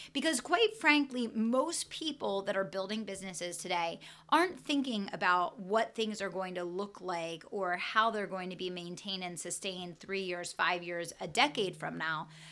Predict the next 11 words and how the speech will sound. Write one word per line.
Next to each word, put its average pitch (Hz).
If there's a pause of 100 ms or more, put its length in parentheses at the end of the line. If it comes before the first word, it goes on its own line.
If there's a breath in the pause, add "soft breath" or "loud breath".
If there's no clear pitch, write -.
(120)
They're 208
just -
thinking 294
about 202 (100)
what's 202
happening 185 (120)
today, 165 (280 loud breath)
what's 226
convenient, 220 (120)
what's 202
easy, 202